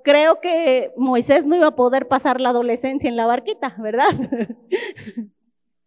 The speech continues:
O sea, eso no iba a pasar. Pero de que le iba a dar una herramienta para que no muriera inmediatamente, lo iba a hacer.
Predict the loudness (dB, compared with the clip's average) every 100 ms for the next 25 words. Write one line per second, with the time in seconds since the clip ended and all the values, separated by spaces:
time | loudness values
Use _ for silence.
0 | _ _ _ -14 -12 -10 -14 _ _ _
1 | _ _ _ -4 -2 0 0 2 2 4
2 | 6 6 4 2 -2 -2 -4 -8 -20 _
3 | 6 6 6 4 0 2 4 4 4 2
4 | 2 0 0 -4 -2 0 4 6 6 4
5 | -2 -4 -2 -4 -4 -4 4 6 6 4
6 | 2 6 6 6 0 -4 -2 0 0 -2
7 | 0 0 0 2 2 2 0 -2 -2 -2
8 | -2 -4 -8 -12